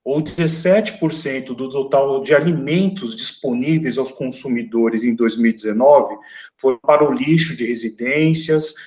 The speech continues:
varejo, restaurantes e outros serviços alimentares. É o que aponta uma nova pesquisa da onu, que visa apoiar os esforços globais para reduzir pela metade o desperdício desses alimentos até dois mil e trinta.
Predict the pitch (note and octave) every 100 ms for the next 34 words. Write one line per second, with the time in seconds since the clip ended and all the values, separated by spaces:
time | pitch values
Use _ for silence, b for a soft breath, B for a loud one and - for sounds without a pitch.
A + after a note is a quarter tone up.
0 | _ B2 A2 B2 C3+ C#3+ C3+ C3+ C3+ -
1 | A2+ A2+ C#3 D#3+ D#3+ D#3+ D3+ B2+ C#3 C#3+
2 | - D3 B2 B2 B2 C3+ C3+ C#3 C3 G#2
3 | F#2+ - - - B B B - D#3 -
4 | D#3 D3+ E3 F3+ F3 D#3 C3 C3+ C#3+ F#3+
5 | F#3+ F3+ E3 - - F3 F#3 - G#2+ F#2+
6 | b _ C#3 D3+ D3+ F#3 B2+ G#2+ - b
7 | _ C#3+ D3+ E3+ F3+ F3 D#3 C#3+ C#3+ F3
8 | D#3+ - - - C3 D3 - F#3+ G#3 G3
9 | F3+ E3 D#3+ C#3 C#3 D#3+ C3 D3+ D#3 D3+
10 | D3 - D3 D3 F#3 G#3 - D3 D#3 D3
11 | - G2+ - C3 B2+ - D#3 C3 C#3 -
12 | B2 D#3+ D#3+ E3 D#3+ F3+ F3 C3+ C#3 -
13 | D#3+ - D#3 D3+ D3+ D#3 C#3 C3 D#3 -
14 | B2+ A2 -